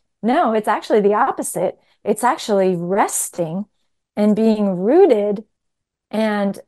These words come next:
knowing how much God loves you. And from there, your roots go down deep, just like in any relationship, right, Teresa?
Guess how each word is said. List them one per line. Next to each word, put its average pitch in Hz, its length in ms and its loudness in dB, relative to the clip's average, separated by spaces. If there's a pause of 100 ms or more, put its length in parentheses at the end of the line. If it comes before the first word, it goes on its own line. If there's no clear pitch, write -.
(100)
knowing 214 880 2 (520)
how 214 340 0
much 214 400 -4
God 190 320 -6
loves 180 460 -8
you. 202 440 0 (580)
And 220 240 2
from 202 520 0
there, 214 640 4 (280)
your 254 280 0
roots 185 360 -6
go 277 160 0
down 190 300 -4
deep, 311 320 0 (360)
just 370 340 2
like 285 200 2
in 254 100 4
any 254 200 4
relationship, 247 720 0
right, 202 200 -2
Teresa? 294 540 -4